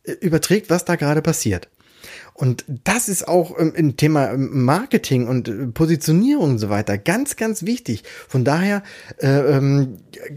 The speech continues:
guckt euch an, ob das was für euch ist und, äh, nimmt diesen Trend so ein bisschen mit.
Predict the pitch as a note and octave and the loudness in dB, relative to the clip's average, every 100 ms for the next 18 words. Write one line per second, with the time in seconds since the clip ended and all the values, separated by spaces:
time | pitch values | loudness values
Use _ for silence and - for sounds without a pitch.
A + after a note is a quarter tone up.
0 | - - B3 - A3 - - A#3 G3+ - | -6 -2 -2 0 0 0 0 -2 -2 -2
1 | F3+ F#3 F#3 D#3 B2 A#2 E3+ D4 - - | 0 0 -2 0 0 2 0 0 -2 -10
2 | _ - - _ _ _ D3 E3 F3+ E3+ | _ -20 -20 _ _ _ -2 0 0 -2
3 | C#3+ D3+ D3+ D3+ D3 C#3+ A3+ A#3 G#3 G3 | -2 0 0 0 0 2 0 0 -4 -4
4 | F#3 _ - - A3 A#3 G3+ F#3 F#3 G3 | -4 _ -6 0 0 0 -2 -2 -2 0
5 | F#3 F#3+ - | 0 0 -4